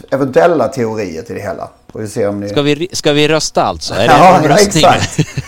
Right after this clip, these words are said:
Speaker 1: Jag har tagit fram, eh, tre stycken noll, noll sju, eh,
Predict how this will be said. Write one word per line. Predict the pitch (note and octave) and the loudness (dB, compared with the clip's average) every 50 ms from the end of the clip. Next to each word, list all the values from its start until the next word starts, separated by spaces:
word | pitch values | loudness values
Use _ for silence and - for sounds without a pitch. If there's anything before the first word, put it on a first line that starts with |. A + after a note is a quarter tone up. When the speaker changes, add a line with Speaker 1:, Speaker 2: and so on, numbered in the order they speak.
| - - - C6+ - C6+ C6+ C6+ - - | -10 -12 -12 -12 -12 -12 -16 -14 -8 -4
Speaker 1:
Jag | - | 0
har | B2+ D3 D3+ - | 2 4 4 4
tagit | - D#3 D3 D3+ D3 | 2 2 0 0 2
fram, | D#3 D#3+ C#3+ C3+ C3 C3 | 2 2 2 2 0 -2
eh, | C3+ B2+ B2 A#2+ A#2+ A#2 A#2 A2+ A#2 A2+ A2+ A2+ - - G#2 - - | 0 0 0 0 0 0 -2 -2 -2 -2 -2 -2 -4 -6 -8 -8 -6
tre | C3+ B2+ | -6 -4
stycken | B2+ B2+ A#2 A2+ | -4 -4 -4 -2
noll, | A#2 A#2+ A#2 A#2 A#2 | 0 0 -2 -2 -2
noll | - C3 C3 B2+ B2 | -2 -2 0 0 0
sju, | B2+ C3+ B2 A#2 A#2 A2+ A2+ A2+ | 0 -2 0 0 0 0 -2 -2
eh, | G#2 | -4